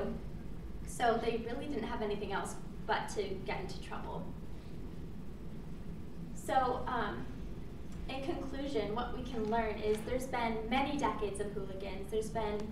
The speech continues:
lots of injuries and arrests and sadly deaths, but there's something that we must do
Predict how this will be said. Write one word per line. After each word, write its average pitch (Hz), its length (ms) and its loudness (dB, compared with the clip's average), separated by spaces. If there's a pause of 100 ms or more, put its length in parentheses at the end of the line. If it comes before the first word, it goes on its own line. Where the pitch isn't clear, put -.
(340)
lots 233 340 6
of 226 240 0 (440)
injuries 247 720 2
and 214 160 0 (100)
arrests 226 580 6
and 214 320 2 (580)
sadly 233 540 6
deaths, 226 480 2
but 240 220 4 (300)
there's 277 140 2
something 254 340 2
that 233 220 0
we 240 60 -4
must 226 320 0
do 226 120 2